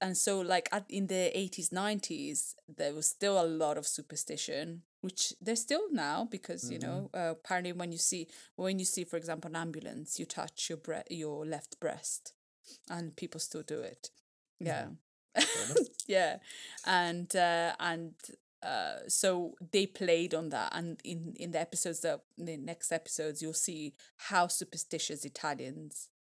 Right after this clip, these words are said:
Speaker 1: are and the, the, the, the lengths they'll go to stop the bad luck on them.
Speaker 2: Yeah, yeah, yeah.
Speaker 1: Yeah.
Speaker 2: Madness. Pure
Speaker 1: Madness.
Speaker 2: madness. I will, I'll
Speaker 1: Yeah.
Speaker 2: carry on watching it.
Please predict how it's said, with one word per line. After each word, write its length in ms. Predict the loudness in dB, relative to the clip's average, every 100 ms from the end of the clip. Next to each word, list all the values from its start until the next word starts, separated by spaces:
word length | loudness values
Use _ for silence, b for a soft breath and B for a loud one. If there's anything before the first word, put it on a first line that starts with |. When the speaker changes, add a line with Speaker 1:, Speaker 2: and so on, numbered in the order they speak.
| 0
Speaker 1:
are 540 | 2 2 0 -2 -8 -12 _ -6
and 300 | -4 -4 -4
the, 180 | -4 -4 _ -20 _ _ _ _ _ -4
the, 580 | 0 2 2 -2 -4 -8 -14 -10
the, 400 | -8 -6 -8 -12 -16 -20 _ _ _ -20 -6
the 80 | -2
lengths 640 | 0 0 0 -2 0 0 2
they'll 160 | 2
go 640 | 2 4 6 6 2 -2 -6 -16 B B 0
to 120 | 4
stop 360 | 4 4 0
the 80 | -4
bad 300 | -2 -2 0
luck 280 | -4 -6 -8
on 140 | -10
them. 280 | -8 -8 -10 -14 _ _
Speaker 2:
Yeah, 260 | -4 0 0
yeah, 160 | 0 -2
yeah. 200 | -4 -8 -12 _ _ _ _ _ _ -10
Speaker 1:
Yeah. 160 | -6 -4
Speaker 2:
Madness. 540 | -6 -8 -8 -8 -8 _ _ _ -12 -6
Pure 240 | -2 0
Speaker 1:
Madness. 120 | 0 -4 -4
Speaker 2:
madness. 160 | -2 4
I 120 | 8
will, 240 | 10 8 8
I'll 100 | 6
Speaker 1:
Yeah. 40 |
Speaker 2:
carry 260 | 8 8 10
on 100 | 8
watching 320 | 4 2 0
it. 240 | 0 -2